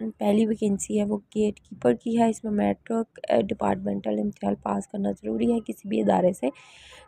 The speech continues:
छः माह का कंप्यूटर course, army से retired अफराद को तरजीह ज़्यादा दी जाएगी। केपीके and Assami की तादाद one, civil operator कम लाइन में इसमें मैट्रिक शोबा,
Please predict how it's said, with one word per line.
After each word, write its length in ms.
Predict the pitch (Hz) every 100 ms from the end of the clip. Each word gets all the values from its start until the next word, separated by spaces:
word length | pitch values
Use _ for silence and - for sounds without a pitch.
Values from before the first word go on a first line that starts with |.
| _ -
छः 300 | - 254 262
माह 200 | 226 208
का 120 | 220
कंप्यूटर 440 | - 208 196 -
course, 400 | 190 214 226 226 -
army 300 | 196 196 208
से 200 | - 214
retired 680 | 214 208 - 196 - 233 - _ _ _ _ _
अफराद 340 | 208 - 208 190
को 140 | 226
तरजीह 440 | - 196 190 190 202
ज़्यादा 320 | 196 185 190
दी 160 | 180
जाएगी। 440 | 170 175 175 175 190 _ _ _ -
केपीके 560 | 240 - 226 - 247 - _ _ _
and 160 | 202 202
Assami 420 | 208 - 190 190
की 120 | 190
तादाद 280 | 202 196 202
one, 200 | 190 202
civil 320 | 196 240 233 -
operator 420 | 208 - 208 208 226
कम 300 | - 190 202
लाइन 240 | 202 208
में 260 | 208 214 294 _ _ _ _ _ _ _ _ _ _ _
इसमें 260 | 202 190 202
मैट्रिक 440 | 214 202 233 233
शोबा, 580 | - 208 208 - - 226